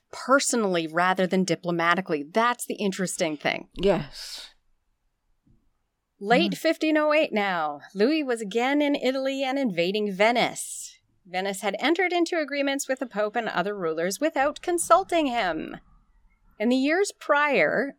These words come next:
Speaker 1: Louis and Venice had a strong alliance against Ludovico Sforza,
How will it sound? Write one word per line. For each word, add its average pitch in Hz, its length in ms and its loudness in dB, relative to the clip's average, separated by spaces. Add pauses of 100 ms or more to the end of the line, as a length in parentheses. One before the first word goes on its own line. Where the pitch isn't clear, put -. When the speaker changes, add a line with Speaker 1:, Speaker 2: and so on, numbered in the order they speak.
Speaker 1:
Louis 285 380 0
and 277 140 2
Venice 202 320 -2
had 190 160 -6
a 175 40 -6
strong 185 520 -2
alliance 165 480 0
against 160 360 -4
Ludovico 147 600 -8
Sforza, - 720 -4